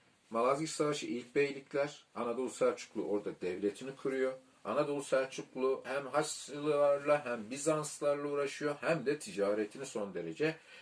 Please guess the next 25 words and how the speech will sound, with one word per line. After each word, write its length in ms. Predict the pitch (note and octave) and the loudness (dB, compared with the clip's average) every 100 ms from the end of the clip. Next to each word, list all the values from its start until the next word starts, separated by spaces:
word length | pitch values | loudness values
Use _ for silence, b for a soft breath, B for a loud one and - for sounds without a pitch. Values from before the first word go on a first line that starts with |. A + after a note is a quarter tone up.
| B F#2+ | B -4
geliştiriyor. 680 | A2+ A#2+ A#2+ - C3 B2+ C3+ C#3+ | 0 0 0 -4 -4 0 0 2
En 120 | C#3+ | 0
son 260 | - C#3+ | 0 -2
İlhanlar 600 | B2 A2 B2+ D3+ C3 G#2 | -4 -4 -2 0 0 -2
tarafından 500 | - F#2 E2+ E2 E2+ - | -2 -4 -4 -8 -10 -6
Köse 320 | A2+ - D#3 | -8 -2 2
Dağı'la, 400 | C#3+ A2 F2 E2 B B B B B | 6 6 4 -4 B B B B B
e, 40 | G2 | 2
Moğol 480 | G2+ F#2+ A2+ D3+ D#3 | 2 4 6 6 6
hakimiyeti 640 | D3+ D3+ D3+ D#3 D3+ B2 | 4 0 -4 -4 -4 -4
İlhanlı 420 | A2 - C#3 D#3 | -8 -2 0 2
hakimiyetine 760 | D3+ D3 - D3 C#3+ C#3 C#3+ C3+ | 0 -2 -4 -8 -6 -6 -6 -8
giriyor. 420 | C3+ C#3 C#3+ F3 B B B B | -6 -6 0 0 B B B B
Ondan 320 | B2+ C3+ F3 | -4 0 0
sonra 360 | E3 C3 G#2+ G#2 | 0 0 0 0
da 180 | D#3 E3+ | -2 -2
bu 100 | D3+ | -2
kez, 360 | A#2 A#2+ - - B B G2+ | 2 2 2 -10 B B 0
e, 420 | G#2 G2+ F#2+ F2 - _ G2 | 4 4 4 -2 -8 _ 0
beylikler, 760 | G2+ G#2 G#2 - G#2+ C3 - - | 2 0 -6 -2 -2 -2 -8 -14
ikinci 480 | - A2+ A2 D3+ A#2+ | -10 -8 -6 -4 0
beylikler 680 | G#2 G2 F#2+ G#2+ F#2+ F2+ | 0 -2 -8 0 0 0
dediğimiz 380 | F#2+ F2 G2 - | -6 -8 -12 -12
içinde 320 | F#2 A2 A2 | -8 -6 -2
Osman 680 | G2+ F#2+ - - D3+ D3 | -2 -2 -4 2 2 2